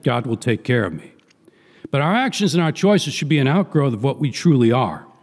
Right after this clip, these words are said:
And what God calls us to be are people who love him and love others and have a knowledge of his will. We shouldn't take comfort,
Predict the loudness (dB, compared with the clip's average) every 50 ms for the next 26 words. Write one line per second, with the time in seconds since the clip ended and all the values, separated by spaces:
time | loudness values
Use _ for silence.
0 | _ _ _ _ _ _ _ _ _ _ _ _ _ -18 -18 -18 _ -4 -2 0
1 | 0 0 0 0 0 2 2 0 -2 -2 -2 0 2 2 2 2 0 -2 -4 -4
2 | -4 -2 -2 -2 -2 -4 -6 -12 _ _ _ _ _ _ _ _ _ _ _ -20
3 | -20 _ _ -6 -6 -2 0 2 2 2 2 2 0 2 2 2 2 2 0 0
4 | 0 0 2 2 2 2 0 -4 -8 -12 -18 -20 _ _ _ -2 0 0 0 0
5 | 0 0 0 -2 -2 -4 -6 -10 -12 -12 -12 -12 -14 -16 _ _ _ _ _ _
6 | _ _ _ _ _ -6 -4 -2 0 0 2 2 2 2 2 0 0 -2 -4 -4
7 | -4 -4 -4 -2 0 0 0 0 -2 -4 -10 -16 _ _ _ _ _ _ _ _
8 | _ _ _ _ _ _ _ _ _ _ _ _ _ _ _ _ _ _ _ _
9 | _ _ _ _ 0 0 2 2 2 4 4 4 2 2 2 0 0 0 -2 0
10 | 0 2 2 2 0 -2 -4 -4